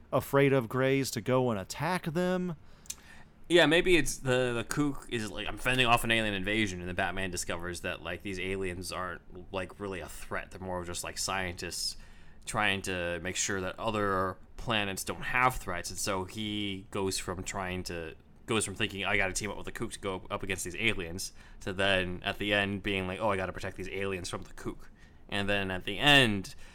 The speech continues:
Speaker 2: you can, you have the same thing where he's fighting the hallucinations and the multiple Bruce Lees, but in this context, you know it's from the kook, and then he defeats them, and then he defeats the kook. But that's because he's trying to protect, uh, the innocents, the innocents in this case being, uh, the aliens.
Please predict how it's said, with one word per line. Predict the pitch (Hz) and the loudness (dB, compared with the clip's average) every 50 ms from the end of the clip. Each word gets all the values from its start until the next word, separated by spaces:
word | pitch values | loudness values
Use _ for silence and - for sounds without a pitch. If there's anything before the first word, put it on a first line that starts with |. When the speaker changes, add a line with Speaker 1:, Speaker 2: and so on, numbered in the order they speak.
| - - - | -16 -12 -6
Speaker 2:
you | - 113 107 | -2 -2 -2
can, | 98 - 104 110 - | -2 -2 -4 -6 -6
you | 117 120 110 | -4 -2 0
have | 113 113 107 95 | 0 0 0 0
the | 92 | -2
same | - - 101 98 101 | -4 -4 -4 -4 -4
thing | - 135 123 113 107 | -2 0 0 2 2
where | 98 98 | 0 0
he's | 95 - | -2 -2
fighting | - 110 104 101 101 | -2 -2 -2 -2 -2
the | 98 92 | -4 -4
hallucinations | 85 101 101 98 92 - - 113 117 117 107 - 120 113 107 107 101 101 | -4 -2 -2 -2 -4 -4 -2 0 2 2 2 2 0 0 0 -2 -2 -2
and | 95 | -4
the | 95 | -2
multiple | 95 98 101 - - 104 95 | 0 2 2 2 0 0 -2
Bruce | 82 90 95 92 - - | -2 -2 -4 -4 -2 0
Lees, | 120 117 113 107 104 101 95 | 0 2 2 0 0 -2 -2
but | - 92 90 - - | -4 -6 -6 -8 -6
in | 101 113 104 | -4 -4 -2
this | 101 107 104 | 0 0 0
context, | - - 101 95 92 101 92 - - | 0 0 -2 -2 -4 -6 -6 -6 -6
you | 104 95 | -6 -6
know | 95 90 | -4 -4
it's | 92 - | -6 -6
from | - 101 | -8 -8
the | 90 90 | -10 -10
kook, | - - 110 98 - - - - - - - - - | -6 -6 -6 -6 -6 -10 -10 -12 -10 -12 -12 -8 -4
and | 120 | -2
then | 117 117 | 0 0
he | 110 104 | 0 0
defeats | 98 92 - 95 87 - - | 0 -2 -2 -4 -4 -4 0
them, | - 139 143 143 139 | 4 6 8 8 8
and | 127 117 | 6 4
then | 110 101 98 | 2 2 0
he | 98 | 0
defeats | 90 - - - 107 - | -2 -2 -4 -4 -6 -6
the | - 92 | -6 -10
kook. | - - 123 110 92 - - - - - - - - | -4 -2 -2 -2 -2 -6 -12 -16 -16 -16 -18 -16 -12
But | - 110 | -4 -4
that's | 113 107 - | -2 -2 -2
because | - 127 117 107 101 98 | -2 -2 -2 -2 -2 -2
he's | 95 90 | -4 -4
trying | - - 104 98 95 95 | -4 -4 -6 -6 -6 -6
to | - 87 | -6 -8
protect, | 90 85 - 98 90 - - - - - - - - - - - - - | -8 -8 -8 -8 -8 -10 -12 -18 -20 -20 -20 -20 -20 -20 -20 -20 -12 -6
uh, | - 98 95 92 90 90 - 101 | -2 0 0 2 0 0 -2 -4
the | 95 127 | -4 0
innocents, | 98 139 147 131 110 - - 80 78 - - | 2 4 4 4 4 2 0 -4 -8 -10 -8
the | - 117 110 | -6 -4 -4
innocents | 107 107 101 - 98 - | -2 -2 -4 -4 -6 -6
in | 104 101 | -6 -4
this | 104 - | -4 -4
case | - - 90 85 - | -4 -6 -8 -8 -8
being, | - 107 101 95 95 90 90 87 87 87 - | -6 -4 -2 -2 -2 -2 -2 -4 -6 -8 -10
uh, | - 95 92 87 85 85 90 90 | -8 -6 -6 -4 -4 -6 -6 -6
the | 104 104 - 101 | -6 -8 -6 -4
aliens. | 104 101 95 87 76 67 - - - - | -4 -6 -6 -8 -10 -12 -14 -16 -16 -18